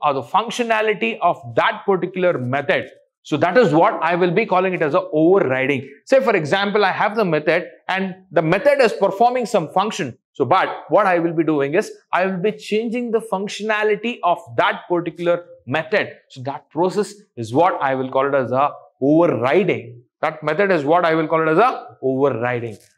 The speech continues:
Sir, let's take an example. I have plus. What is that I have? I have plus. Usually what exactly this plus is doing? So this plus is performing addition. Yes or no?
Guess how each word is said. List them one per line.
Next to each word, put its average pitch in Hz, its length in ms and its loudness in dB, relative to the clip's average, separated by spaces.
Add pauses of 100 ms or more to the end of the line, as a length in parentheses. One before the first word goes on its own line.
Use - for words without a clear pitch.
(140)
Sir, 220 360 2 (680)
let's 240 220 0
take 226 200 2
an 208 60 2
example. 127 600 -4 (100)
I 240 160 2
have 190 560 -6
plus. - 800 -6
What 156 140 2
is 180 100 0
that 185 120 2
I 175 120 0
have? 226 280 -4 (160)
I 156 100 -4
have 151 300 -6
plus. 139 220 -6 (240)
Usually 269 340 2
what 233 240 4
exactly 202 480 0
this 202 200 0
plus 190 280 -2
is 185 140 -2
doing? 175 480 -2 (160)
So 175 140 -2
this 185 320 2
plus 233 540 0 (100)
is 156 160 -8
performing 233 1040 -2
addition. 147 420 -4 (460)
Yes 240 220 0
or 131 200 0
no? 101 180 -14